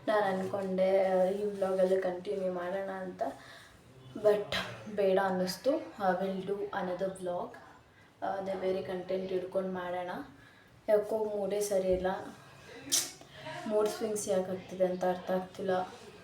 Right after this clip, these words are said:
ಯಾಕೆ ಈ ಥರ ಟೈಮಲ್ಲಿ ಬೇಡದೇ ಇರೋ ಯೋಚನೆಗಳು, ಬೇಡದೇ ಇರೋ,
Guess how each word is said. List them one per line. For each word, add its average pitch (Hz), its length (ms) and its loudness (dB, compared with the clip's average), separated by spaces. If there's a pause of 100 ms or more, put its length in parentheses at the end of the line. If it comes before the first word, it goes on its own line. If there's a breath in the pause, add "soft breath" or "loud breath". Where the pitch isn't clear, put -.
(920 loud breath)
ಯಾಕೆ 202 300 0
ಈ - 20 -8
ಥರ 190 260 4
ಟೈಮಲ್ಲಿ 180 560 2
ಬೇಡದೇ 180 440 0
ಇರೋ 180 300 2
ಯೋಚನೆಗಳು, 175 760 -2
ಬೇಡದೇ 180 360 2
ಇರೋ, 190 380 2